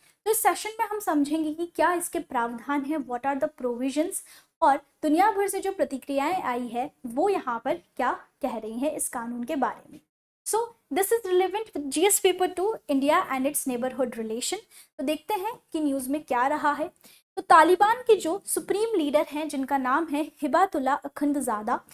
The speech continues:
इन्होंने डायरेक्ट किया है ऑफिशियल्स को कि जल्द से जल्द जो इनका मोरालिटी लॉ है, जो नैतिकता से संबंधित जो कानून है, उसे यहाँ पर लागू किया जाए। और ये जो कानून है, ये स्पेशली महिलाओं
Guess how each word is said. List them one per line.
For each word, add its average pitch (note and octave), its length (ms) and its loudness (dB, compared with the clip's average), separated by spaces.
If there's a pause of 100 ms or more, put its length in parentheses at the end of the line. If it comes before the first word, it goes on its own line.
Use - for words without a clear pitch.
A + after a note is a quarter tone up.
(360)
इन्होंने F4+ 480 4 (280)
डायरेक्ट F#4+ 340 2
किया D#4+ 220 4
है D#4 140 2
ऑफिशियल्स F4+ 600 -2
को C#4 180 0
कि E4 300 -2 (120)
जल्द D#4 200 6
से G#4 160 0
जल्द D4 320 -2
जो D4 140 -2
इनका D4 240 0
मोरालिटी C4+ 600 0
लॉ B3+ 260 2
है, C4 140 -2
जो C4+ 100 -2
नैतिकता B3+ 500 -2
से D4 240 -4
संबंधित C4 440 -4
जो D4 160 -4
कानून C4+ 440 2
है, C4+ 180 -2 (360)
उसे A#4 240 6
यहाँ C#4+ 280 2
पर D#4+ 60 0
लागू B3 440 -2
किया D#4+ 280 4
जाए। C4 300 -2 (340)
और F4+ 160 2
ये D#4 260 4
जो A#4 120 4 (100)
कानून E4+ 460 4
है, C4+ 240 -4
ये F4+ 60 0
स्पेशली F4+ 600 2
महिलाओं C#4 720 4